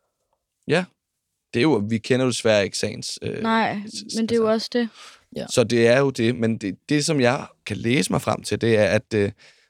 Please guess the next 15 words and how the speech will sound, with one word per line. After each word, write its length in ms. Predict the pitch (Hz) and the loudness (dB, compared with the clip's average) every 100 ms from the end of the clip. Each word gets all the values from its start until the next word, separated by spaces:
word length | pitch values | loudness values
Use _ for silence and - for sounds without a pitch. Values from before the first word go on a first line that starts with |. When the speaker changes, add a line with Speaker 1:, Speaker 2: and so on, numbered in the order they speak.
| _ | _
Speaker 1:
hun 100 | 117 | -6
skyndte 260 | - 143 139 | -2 -2 0
sig 80 | 143 | 2
ud 80 | |
i 40 | 120 | 2
landet, 220 | 107 110 | 2 2
da 60 | 107 | -2
hun 100 | - | -2
fik 180 | 92 104 | -6 0
nys 360 | 135 90 - | 0 0 -2
omkring, 360 | 95 127 - - - | -4 -2 -4 -4 -8
at 120 | - - | -8 -6
der, 80 | - - - | -8 -10 -14
de 80 | - | -10
ville 140 | 73 | -10